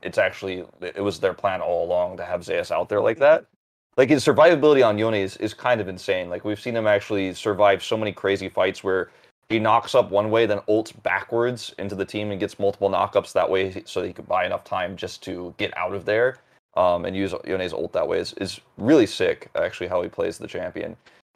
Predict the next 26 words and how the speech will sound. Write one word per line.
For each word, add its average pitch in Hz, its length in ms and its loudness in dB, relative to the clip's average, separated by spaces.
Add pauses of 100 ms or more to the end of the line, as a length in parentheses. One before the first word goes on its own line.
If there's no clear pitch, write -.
A 110 60 0
lot 156 140 8
of 135 140 4
top 139 260 4
champions 120 360 -2
that 107 80 0
are 101 200 -2
survivable 95 380 0
like 90 240 0
that 90 220 0
don't 110 240 -2
have 104 200 -2
the 95 120 -6
ability 95 320 -4
to 90 100 -10
also 95 380 -2
all 95 340 0
in 87 280 -8
and 90 140 -8
engage 92 380 -8
from 98 120 -10
a 90 60 -8
million 92 280 -8
miles 85 260 -4
away. 85 320 -2
So 87 400 -6